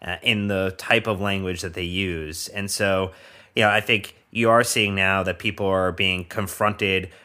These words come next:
with the reality of who they are and what they represent. And their reaction isn't to take a look in the mirror necessarily, but it's about to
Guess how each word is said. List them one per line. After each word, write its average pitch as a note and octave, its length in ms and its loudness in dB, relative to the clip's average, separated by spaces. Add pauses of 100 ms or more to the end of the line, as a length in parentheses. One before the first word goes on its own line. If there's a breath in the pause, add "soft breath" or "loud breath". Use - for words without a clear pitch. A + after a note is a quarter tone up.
with A2+ 200 0
the G2+ 80 -2
reality G2 480 4
of F2 100 -4
who G#2+ 160 -6
they F#2+ 140 2
are F#2+ 120 4
and F#2 120 -2
what F2+ 100 -4
they G2 100 -2
represent. F2+ 640 -2 (800)
And B2 120 2
their A2+ 120 6
reaction G2+ 560 4
isn't G2+ 340 -4
to F#2+ 380 -2
take G#2+ 280 -2
a G2+ 40 -2
look G2 200 -2
in F#2+ 100 -4
the F2+ 60 -4
mirror G#2+ 280 0
necessarily, F#2 800 -2
but F2+ 180 -2
it's F2 240 -4
about F2 320 0
to F2+ 220 -4